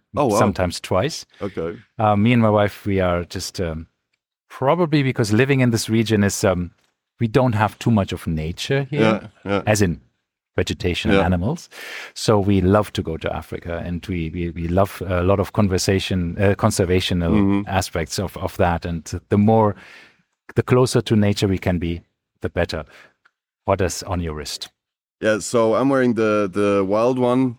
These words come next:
Speaker 1: the new wild one, which we just launched, uh, here at Dubai Watch Week, the all black. Um, the piece you're referring to would be the, the Hakuna Mipaka edition
Speaker 2: Mika-,
Speaker 1: with,
Speaker 2: yes,
Speaker 1: uh,
Speaker 2: correct.
Speaker 1: Dean Schneider, our, uh,
Speaker 2: Yeah.
Speaker 1: uh, brand ambassador who, uh, does amazing work in, in Africa.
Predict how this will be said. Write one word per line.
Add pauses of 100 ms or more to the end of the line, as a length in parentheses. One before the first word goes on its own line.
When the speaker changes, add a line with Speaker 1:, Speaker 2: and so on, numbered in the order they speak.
Speaker 1:
the
new
wild
one,
which
we
just
launched,
uh,
here
at
Dubai
Watch
Week,
the
all
black. (520)
Um,
the
piece
you're
referring
to
would
be
the,
the
Hakuna
Mipaka
edition
Speaker 2:
Mika-,
Speaker 1:
with,
Speaker 2:
yes,
Speaker 1:
uh,
Speaker 2:
correct.
Speaker 1:
Dean
Schneider,
our,
uh,
Speaker 2:
Yeah. (300)
Speaker 1:
uh,
brand
ambassador
who,
uh,
does
amazing
work
in,
in
Africa.